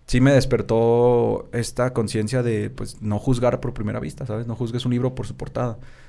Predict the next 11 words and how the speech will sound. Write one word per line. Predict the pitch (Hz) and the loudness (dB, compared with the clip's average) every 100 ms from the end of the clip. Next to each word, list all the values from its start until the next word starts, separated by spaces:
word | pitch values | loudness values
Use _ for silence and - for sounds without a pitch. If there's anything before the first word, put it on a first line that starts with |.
| - | -10
Date | 107 113 | -4 -4
el | |
tiempo | 117 113 117 | -2 -2 0
de | 110 | 0
conocer | 107 104 110 110 | -2 -6 -4 -4
a | |
las | 107 | -6
personas, | - - 117 120 117 | -8 -4 -2 -2 -2
a | 110 | -6
los | 107 | -4
niños. | 104 110 113 110 | -2 -2 -2 -6